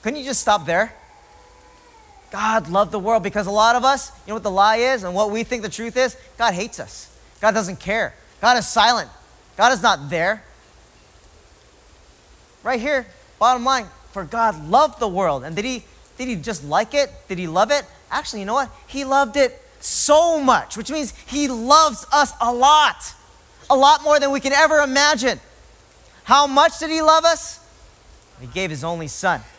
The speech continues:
Any parents out there? Who's a parent? I've been a Christian, like I said, fr-, from the seventies. But I think my Christianity, like, I almost got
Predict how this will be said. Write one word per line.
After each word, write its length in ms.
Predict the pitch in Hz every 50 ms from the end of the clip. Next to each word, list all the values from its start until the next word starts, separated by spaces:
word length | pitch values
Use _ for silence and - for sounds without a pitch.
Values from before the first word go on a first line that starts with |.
| - - - _ _ _ _ - - - -
Any 100 | 165 175 165
parents 340 | - 180 180 185 190 -
out 140 | 196 190 185
there? 200 | - 190 190 185 - - _ _ _ _ _ - - - - - - - - - -
Who's 140 | - 147 135
a 20 |
parent? 280 | - - 156 131 120 - _ _ _ - _ _ _ _ _ _ _ _ _ _ _ _ _ _ - - - _ _ - _ _ _
I've 120 | - 226 294
been 120 | 349 311
a 20 | -
Christian, 340 | - - 254 - - 202
like 200 | 185 165 170 175
I 40 | 175
said, 240 | 170 - 190 165 156
fr-, 120 | - 165
from 220 | 156 - - 165 156
the 60 | 143
seventies. 600 | - - 165 165 147 147 127 113 104 98 - - - _ _ _ _ - - - - - -
But 120 | 190 190
I 140 | 196 214 254
think 240 | 254 - 277 247 233
my 120 | 220 202
Christianity, 920 | 190 - - 214 - - 190 180 165 165 170 185 196 202 214 220 233 226 196 - _ _ _ _ _ _ _ _ _ _
like, 120 | 160 170 175
I 20 |
almost 260 | 180 190 208 202 -
got 260 | 226 196 180 - -